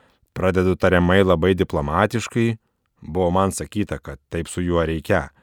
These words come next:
Girdi, klierikai labai brangina jo pamokas ir jį patį, tad jiems svarbu, kad egzaminas gražiai pasisektų. Ir jie rimtai ruošiasi tam žygiui bei gvilda įvairias temas.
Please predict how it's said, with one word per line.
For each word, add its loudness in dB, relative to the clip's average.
Girdi, 2
klierikai 0
labai 2
brangina 0
jo -8
pamokas -2
ir -10
jį -14
patį, -4
tad -18
jiems 2
svarbu, 2
kad 0
egzaminas 0
gražiai -2
pasisektų. -8
Ir -2
jie 4
rimtai 4
ruošiasi 0
tam -2
žygiui -2
bei -2
gvilda -2
įvairias -2
temas. -2